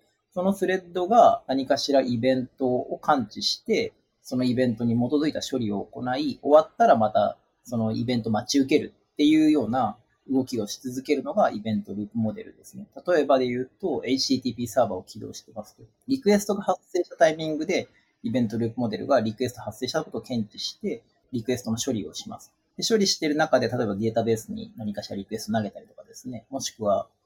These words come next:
外部エイチティーティーピーサーバーに何かしらリクエスト投げたりとかすると思うんですけど、そのタイミングでもまたなんかリクエスト投げて、で、それが終わるまではまたイベントループがまた戻っ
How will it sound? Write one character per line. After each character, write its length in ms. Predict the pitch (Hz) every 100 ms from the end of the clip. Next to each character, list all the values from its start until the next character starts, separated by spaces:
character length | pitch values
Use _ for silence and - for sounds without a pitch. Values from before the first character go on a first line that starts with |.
| -
外 200 | 117 110
部 280 | 117 113 - _
エ 60 | -
イ 100 | 120
チ 180 | - 117
テ 20 |
ィ 0 |
ー 20 |
テ 60 | 107
ィ 20 |
ー 40 | 107
ピ 40 |
ー 20 | 110
サ 220 | 135 117
ー 20 |
バ 100 | 101
ー 60 | 98
に 120 | 95
何 180 | 123 160
か 80 | -
し 40 |
ら 60 | 104
リ 100 | 101
ク 80 | 117
エ 40 |
ス 60 | 120
ト 60 |
投 40 | 120
げ 80 |
た 60 | 107
り 40 |
と 80 | -
か 60 | -
す 100 | -
る 80 | 110
と 100 | 233
思 100 | -
う 20 |
ん 20 |
で 60 | 208
す 20 |
け 60 |
ど、 40 | 127
そ 80 | 196
の 60 |
タ 120 | 214
イ 40 | 220
ミ 80 | 220
ン 60 |
グ 60 | 233
で 40 |
も 80 | 147
ま 160 | 117 127
た 220 | - - - _ _
な 100 | 156
ん 20 |
か 60 | 131
リ 120 | 127
ク 60 | 139
エ 40 |
ス 140 | 123 135
ト 60 |
投 60 | 175
げ 120 | 139
て、 360 | - 185 - - _ _
で、 60 | 185
そ 120 | 220
れ 80 | 220
が 240 | 208 196 - _
終 80 | 185
わ 100 | 208
る 100 | 220
ま 120 | 226
で 100 | 170
は 280 | 185 156 -
ま 120 | 123
た 80 | -
イ 100 | 117
ベ 160 | 127 127
ン 60 |
ト 60 | 131
ル 100 | 131
ー 40 |
プ 120 | 127 107
が 100 | 104
ま 100 | 107
た 60 |
戻 300 | 110 110
っ 60 | 147